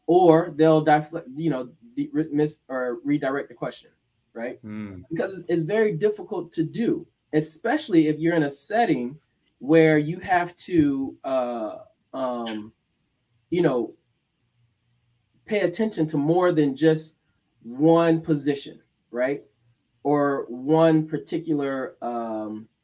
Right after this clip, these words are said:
Speaker 1: um, phase of your game, right? Um, and again, the, some of the greats, they focus on one aspect of their game for, for,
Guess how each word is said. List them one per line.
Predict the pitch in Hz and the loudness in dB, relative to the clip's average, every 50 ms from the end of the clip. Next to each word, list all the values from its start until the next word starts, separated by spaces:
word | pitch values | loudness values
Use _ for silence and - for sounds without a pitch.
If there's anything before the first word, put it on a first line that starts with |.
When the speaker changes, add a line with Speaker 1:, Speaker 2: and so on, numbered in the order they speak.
| _ _ _ _ _ _ _ _ - - _ _ _ _ - | _ _ _ _ _ _ _ _ -20 -20 _ _ _ _ -10
Speaker 1:
um, | 120 123 123 120 117 - 110 104 104 107 - _ _ _ _ _ _ _ _ | -8 -6 -6 -6 -6 -8 -8 -8 -10 -12 -14 _ _ _ _ _ _ _ _
phase | - 165 165 160 156 147 135 | 6 8 10 10 10 8 6
of | 135 123 | 2 -4
your | 131 127 117 | -4 -6 -6
game, | 110 127 123 113 95 78 - _ _ _ _ - | -6 -6 -6 -6 -6 -10 -14 _ _ _ _ -8
right? | 110 120 131 139 135 - _ _ _ _ _ _ _ _ _ _ - | -6 -4 -4 -6 -6 -12 _ _ _ _ _ _ _ _ _ _ -4
Um, | 127 131 127 123 117 - | 0 0 0 0 -2 -4
and | 131 139 147 | -2 -2 -2
again, | - - 160 185 180 147 123 113 | 0 2 2 2 2 2 0 -2
the, | 120 117 - _ _ _ - - | -4 -8 -10 _ _ _ -16 -10
some | - 170 175 180 | -6 -4 -2 0
of | 160 | 0
the | 139 | 0
greats, | 120 127 147 165 208 226 - - - - - _ _ _ _ _ _ _ _ _ _ - - | 0 2 0 2 2 0 -4 -10 -16 -20 -20 _ _ _ _ _ _ _ _ _ _ -8 0
they | 151 160 180 - | 0 2 2 0
focus | - - - 226 226 - 202 - 202 | -2 -4 -6 -6 -4 -6 -8 -6 -2
on | 185 165 156 147 151 | 0 0 0 0 2
one | 180 214 220 202 | 2 2 2 2
aspect | 185 190 190 - - 180 170 165 | 0 -2 -2 -2 -6 -8 -6 -6
of | 175 165 | -2 0
their | 165 156 | 0 0
game | 151 175 196 214 208 180 170 | 0 0 -2 -2 -4 -4 -6
for, | - 143 127 123 113 - | -6 -4 -4 -4 -4 -6
for, | - - 151 135 131 123 113 - - | -8 -8 -6 -4 -4 -4 -6 -6 -10